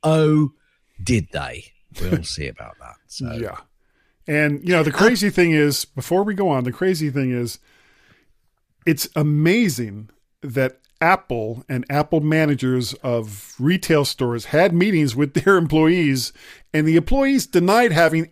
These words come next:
Speaker 2: anything to do with something that Apple doesn't want them to do. So I'm, I'm glad it all worked out in the end.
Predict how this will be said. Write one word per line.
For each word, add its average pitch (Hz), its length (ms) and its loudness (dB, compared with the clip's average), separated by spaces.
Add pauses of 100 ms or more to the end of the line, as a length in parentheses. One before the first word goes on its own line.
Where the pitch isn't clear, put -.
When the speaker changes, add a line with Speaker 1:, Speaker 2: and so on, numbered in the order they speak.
Speaker 2:
anything 269 420 2
to 202 80 2
do 196 220 0
with 170 120 -2
something 165 360 0
that 143 160 2
Apple 143 240 2
doesn't 127 280 -2
want 123 200 -6
them 113 120 -6
to 110 100 -8
do. 87 260 -14 (100)
So 120 340 -2 (1300)
I'm, 196 400 4
I'm 185 240 4
glad 170 320 6
it 135 100 0
all 170 240 6
worked 160 300 0
out 143 180 2
in 135 80 0
the 127 180 -2
end. 98 260 -12